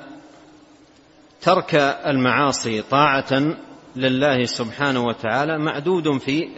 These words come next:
جملة الإيمان، فالإيمان كما أنه فعل للطاعات فإنه كذلك في الوقت نفسه ترك للمعاصي من أجل الله وطلبا لر-،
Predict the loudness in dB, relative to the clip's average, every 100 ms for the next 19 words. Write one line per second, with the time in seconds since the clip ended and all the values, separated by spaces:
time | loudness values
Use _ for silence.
0 | -8 -4 0 0 0 -2 0 0 0 -2
1 | -10 -20 -20 -20 -20 -20 -20 -20 -20 -20
2 | -20 -20 -20 -4 0 2 4 4 2 0
3 | 0 0 0 0 -2 0 -2 0 0 0
4 | -2 -2 0 0 -2 -4 -14 -20 -12 -4
5 | -2 2 2 0 -2 -2 0 -2 -4 -8
6 | -4 -2 0 -2 -4 -4 -4 -4 -4 -2
7 | -2 -2 -2 -4 0 -2 -2 -8 -20 -20
8 | -20 -4 0 2 2 2 0 -6 -12 -18
9 | -20 -20 -20 -20 -20 -20 -20 -20 _ _
10 | -20 -6 -4 -2 -2 0 0 2 -2 -2
11 | -10 -20 -20 -20 -20 -20 -20 -20 -20 -20
12 | _ _ _ _ _ _ _ _ -8 0
13 | 4 4 4 0 0 0 0 -2